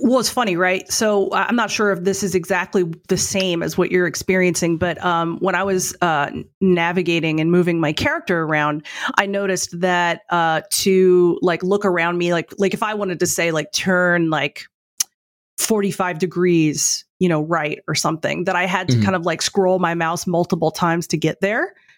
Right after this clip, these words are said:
Speaker 2: People were saying that, that the camera sensitivity was way too low, which they recently patched
Speaker 1: They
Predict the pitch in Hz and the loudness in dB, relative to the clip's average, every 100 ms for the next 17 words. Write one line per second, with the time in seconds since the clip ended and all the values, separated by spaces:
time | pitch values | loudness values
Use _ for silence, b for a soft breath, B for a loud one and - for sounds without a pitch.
0 | b - 135 139 117 110 123 113 104 104 | b -2 0 0 0 0 0 0 -2 -2
1 | - 107 101 - 113 110 107 101 90 - | -2 -2 -4 -4 -4 -2 0 0 -2 -2
2 | 113 101 - 113 101 98 98 95 131 139 | -2 -2 -2 -2 0 2 0 0 -4 -2
3 | 107 117 131 131 - 117 107 104 101 92 | 0 2 0 0 0 2 2 2 0 0
4 | 104 - 120 104 98 104 - 95 104 98 | 0 0 -2 -2 0 0 0 -2 0 0
5 | 92 - 101 92 190 | 0 -4 -2 0 0